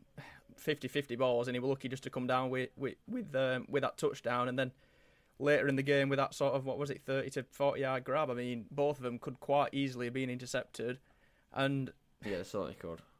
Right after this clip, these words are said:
Speaker 1: on another day, you know, we, we, we lose the ball again a couple of times there, and then I don't really trust the kicker either, the rookie Blake Grupe. I think he missed a couple of field goals as well, so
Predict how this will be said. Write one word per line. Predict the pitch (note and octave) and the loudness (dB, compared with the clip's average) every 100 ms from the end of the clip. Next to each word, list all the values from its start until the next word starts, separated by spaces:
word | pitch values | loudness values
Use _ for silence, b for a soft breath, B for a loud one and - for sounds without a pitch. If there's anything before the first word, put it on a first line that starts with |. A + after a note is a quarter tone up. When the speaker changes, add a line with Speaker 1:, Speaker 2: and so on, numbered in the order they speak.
| _ - | _ 0
Speaker 1:
on | D#3+ | 2
another | D3+ D3 C#3+ | 4 4 4
day, | D3 C#3 | 4 4
you | B2+ | 2
know, | C3 C3+ | 0 0
we, | C#3 C3 | -2 -4
we, | C3+ | -4
we | C#3+ | -2
lose | C#3 C#3+ | 0 0
the | C#3 | 2
ball | C#3 C#3 C3+ C3 - | 4 4 2 -4 -4
again | C3+ C#3 | 2 2
a | C3+ | 0
couple | C#3+ C#3+ | -4 -2
of | |
times | C#3+ C3+ C3 | 0 0 0
there, | C#3 E3 | 0 0
and | B2 | 0
then | C3+ B2+ - - _ _ b b b b | 0 -2 -6 -14 _ _ b b b b
I | |
don't | D3 D#3+ | 2 4
really | C3+ B2+ | 4 2
trust | D3 C#3 | -2 -4
the | |
kicker | D3+ C#3 A#2+ | -2 -2 0
either, | C#3 B2+ A2+ | 2 2 0
the | B2 | -2
rookie | C3+ - B2+ A#2 | -2 -2 -2 -2
Blake | C3 C3+ A#2+ | 0 2 2
Grupe. | B2 C#3 - F#2 A#2+ | 2 0 0 -4 -2
I | B2 | -2
think | C#3+ C#3 | -2 -2
he | C3 | -2
missed | C#3 - | -2 -6
a | |
couple | A#2 B2+ A2 | -8 -8 -6
of | |
field | A#2+ A#2+ | -4 -2
goals | A#2 A2+ | -2 -4
as | A#2 | -2
well, | C3+ B2+ B2 | 0 0 0
so | C3+ C3+ | 2 4